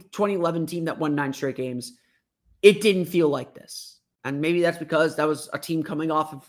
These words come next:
you know, believing they were still a championship contender, and that's what you're supposed to do. It didn't feel like this.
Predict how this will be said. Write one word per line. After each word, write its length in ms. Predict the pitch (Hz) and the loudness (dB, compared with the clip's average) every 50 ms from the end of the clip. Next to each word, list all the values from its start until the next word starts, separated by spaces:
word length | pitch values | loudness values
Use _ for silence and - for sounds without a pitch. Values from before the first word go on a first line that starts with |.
| _ - | _ -4
you 100 | 151 147 | -2 -2
know, 80 | 139 127 | -2 -2
believing 360 | 147 139 147 170 170 175 165 | -2 0 2 2 2 2 2
they 100 | 160 156 | 0 0
were 100 | 156 151 | -2 -2
still 180 | 156 - 156 | -2 -2 -2
a 60 | 147 - | -2 -2
championship 480 | - 160 160 147 147 - - 151 - | -2 -4 -4 -4 -4 -8 -10 -8 -6
contender, 480 | - 139 - - 160 165 202 208 190 170 | -6 -6 -4 -4 -4 -2 0 0 0 0
and 100 | 143 143 | -2 -4
that's 180 | 143 - - | -6 -6 -4
what 220 | 151 156 156 - - | -2 -2 -2 -2 -2
you're 120 | 156 147 | -4 -4
supposed 360 | - - - 160 156 147 - | -4 -4 -4 -4 -4 -4 -6
to 60 | - 127 | -8 -4
do. 380 | - 233 262 214 156 147 - - _ _ _ _ _ _ _ _ _ _ _ _ _ | -2 0 2 2 0 0 -4 -8 _ _ _ _ _ _ _ _ _ _ _ _ _
It 260 | - 202 226 220 214 | 10 10 10 10 8
didn't 280 | - 214 208 202 190 175 | 6 4 4 4 2 -2
feel 300 | - - 185 180 170 165 | -2 0 0 2 2 2
like 280 | 156 147 143 135 - - | 2 0 0 -2 -6 -10
this. 480 | 104 107 - - - - - - - | -16 -16 -16 -16 -16 -16 -18 -20 -20